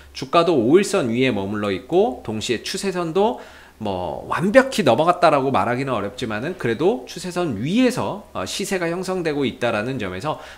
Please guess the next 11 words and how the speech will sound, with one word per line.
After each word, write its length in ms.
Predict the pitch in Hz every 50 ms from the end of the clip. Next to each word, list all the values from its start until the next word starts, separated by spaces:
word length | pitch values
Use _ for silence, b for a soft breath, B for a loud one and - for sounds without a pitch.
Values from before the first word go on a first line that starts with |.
| B
내일까지만 920 | - 113 110 117 151 202 233 240 240 - 233 214 - 190 208 202 196 190 143
이 140 | 135 143 139
구간을 440 | - - 120 120 135 139 139 135 135
좀 200 | 143 143 143 -
잘 240 | - 135 127 123
버텨준다면 1000 | - 107 98 - - 147 139 135 - 107 107 104 107 107 107 117 151 185 214 220 B B B B
앞으로 320 | B - 107 - - 151 -
이 160 | 254 247 113
만 360 | 87 101 107 117 123 123 107
이천 360 | 92 110 131 - - 151 143
원대가, 580 | 139 131 123 - 120 117 101 139 180 208 220 B